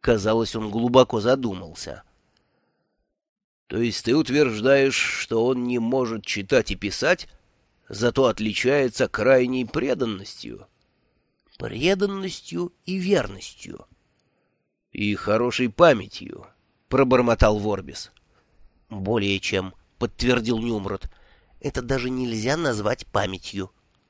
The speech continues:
Судя по всему, Ворбис пришёл к некоему решению.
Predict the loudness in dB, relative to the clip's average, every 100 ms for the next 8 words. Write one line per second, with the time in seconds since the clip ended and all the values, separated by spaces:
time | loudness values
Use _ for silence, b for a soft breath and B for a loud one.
0 | _ _ _ _ _ _ _ _ _ _
1 | _ _ _ 0 2 4 4 2 2 2
2 | 2 4 4 4 0 -2 -4 -2 -4 -6
3 | -4 -2 -2 -2 -6 -4 -6 -6 -6 -6
4 | -6 -10 -14